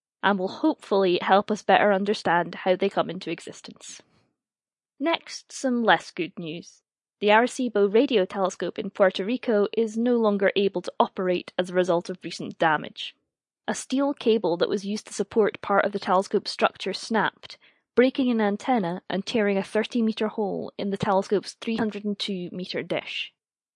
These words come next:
This is not the first time in recent years it suffered damage. In twenty seventeen, winds from Hurricane Maria resulted in minor damage to the dish, but this time the damage is much more significant.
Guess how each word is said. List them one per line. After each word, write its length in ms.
This 140
is 140
not 260
the 60
first 340
time 220
in 80
recent 320
years 260
it 100
suffered 380
damage. 480
In 80
twenty 280
seventeen, 720
winds 340
from 140
Hurricane 520
Maria 460
resulted 420
in 140
minor 260
damage 360
to 100
the 60
dish, 480
but 240
this 240
time 460
the 100
damage 480
is 200
much 340
more 160
significant. 720